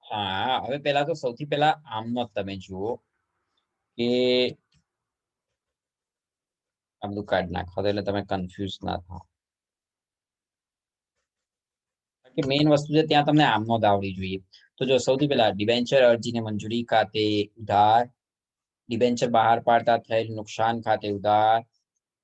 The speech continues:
તે નવ ટકાના ડિબેન્ચર ખાતે જમા, તે ડિબેન્ચર પ્રીમિયમ ખાતે જમા, તે ડિબેન્ચર પરત પ્રીમિયમ ખાતે જમા.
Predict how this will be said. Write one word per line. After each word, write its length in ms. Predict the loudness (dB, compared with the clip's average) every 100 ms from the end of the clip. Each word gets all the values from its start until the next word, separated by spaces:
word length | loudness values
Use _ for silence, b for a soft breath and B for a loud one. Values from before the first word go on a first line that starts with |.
| _
તે 120 | -4 -2 -4 -8 -10 -4
નવ 140 | -4 -4
ટકાના 360 | -2 -2 -2 -4
ડિબેન્ચર 420 | -6 -8 -8 -4
ખાતે 200 | -4 -4 -6
જમા, 300 | -2 0 0 -2 _ _ _ _ _ _ -4
તે 120 | -2 -4 -8
ડિબેન્ચર 460 | -6 -4 -4 -4 -6
પ્રીમિયમ 340 | -10 -12 -8 -8 -4
ખાતે 200 | -2 -2 -4
જમા, 300 | 0 0 0 -4 _ _ _ -6
તે 120 | -2 -2 -6
ડિબેન્ચર 420 | -6 -6 -6 -8 -4
પરત 260 | -2 0 -4 _
પ્રીમિયમ 340 | -10 -8 -8 -10
ખાતે 280 | -8 -8 -8 -8
જમા. 260 | -8 -8